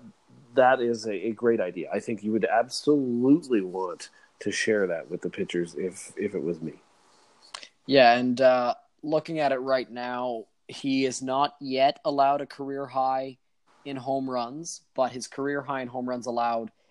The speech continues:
Speaker 2: is twenty-eight, and he's allowed twenty-six already.
Speaker 1: So,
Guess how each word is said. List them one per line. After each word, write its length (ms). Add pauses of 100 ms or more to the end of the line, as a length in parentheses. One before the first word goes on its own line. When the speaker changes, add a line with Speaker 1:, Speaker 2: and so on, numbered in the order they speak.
(160)
Speaker 2:
is 200
twenty-eight, 840 (480)
and 140
he's 160
allowed 240
twenty-six 580
already. 460 (520)
Speaker 1:
So, 160